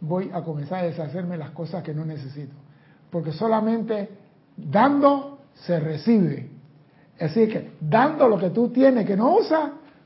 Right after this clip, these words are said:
podrás recibir los regalos de Dios. Si tú no das lo que no usas, no esperes recibir nada de Dios. Esa es la actividad liberadora y purificadora que nosotros no entendemos. Vamos a continuar.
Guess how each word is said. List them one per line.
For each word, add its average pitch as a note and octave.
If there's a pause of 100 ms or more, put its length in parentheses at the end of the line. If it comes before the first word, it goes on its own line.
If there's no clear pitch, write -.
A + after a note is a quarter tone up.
(120)
podrás F#3
recibir F3+
los F3
regalos D#3
de C3+
Dios. C3 (300)
Si A#3+
tú C#4+
no A#3
das A3+ (400)
lo E3+
que F#3+
no A#3
usas, G3+ (380)
no G3
esperes F#3+
recibir D#3
nada F3
de C#3+
Dios. B2+ (1300)
Esa A#3+
es C#4+
la F#3+
actividad F#3 (160)
liberadora F#3 (120)
y E3+
purificadora F3+ (300)
que E3+
nosotros E3+
no E3
entendemos. D3+ (1600)
Vamos A3
a G#3+
continuar. D#3+